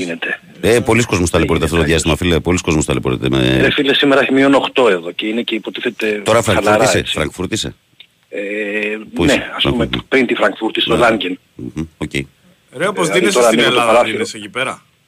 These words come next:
Speaker 1: Ορίστε.
Speaker 3: Όπως δίνεσαι στην Ελλάδα, δίνεσαι και εκεί;
Speaker 1: <laughs> Όχι, ρε φίλε, εντάξει, δεν υπάρχει καμία σχέση.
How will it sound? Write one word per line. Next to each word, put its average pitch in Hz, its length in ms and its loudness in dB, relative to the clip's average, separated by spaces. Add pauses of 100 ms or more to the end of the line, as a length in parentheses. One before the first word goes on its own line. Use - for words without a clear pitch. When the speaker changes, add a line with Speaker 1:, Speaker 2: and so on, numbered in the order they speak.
(1040)
Speaker 1:
Ορίστε. 127 480 -2
Speaker 3:
Όπως 147 280 -10
δίνεσαι 160 240 -4
στην 165 160 -6
Ελλάδα, 107 340 -2
δίνεσαι 98 360 -12
και 98 60 -14 (120)
εκεί; 127 280 -6 (720)
Speaker 1:
<laughs> - 880 -2 (960)
Όχι, - 280 2
ρε 110 100 4
φίλε, - 220 -6
εντάξει, 104 360 -2
δεν 107 100 0
υπάρχει 104 260 0
καμία 101 340 0
σχέση. - 420 -4